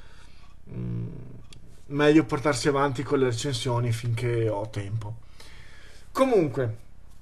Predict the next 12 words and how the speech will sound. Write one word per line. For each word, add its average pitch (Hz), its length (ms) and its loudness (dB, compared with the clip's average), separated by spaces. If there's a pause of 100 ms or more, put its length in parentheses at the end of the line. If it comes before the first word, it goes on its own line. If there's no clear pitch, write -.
(360)
ciancio 196 520 4
alle 170 160 8
bande 139 640 6 (920)
e 123 120 0
bando 127 320 2
alle 123 160 4
ciance. 104 560 -4 (1600)
E 120 1300 6
partiamo 156 680 6
con 117 580 0
l'ennesimo 143 880 2
film 117 600 -2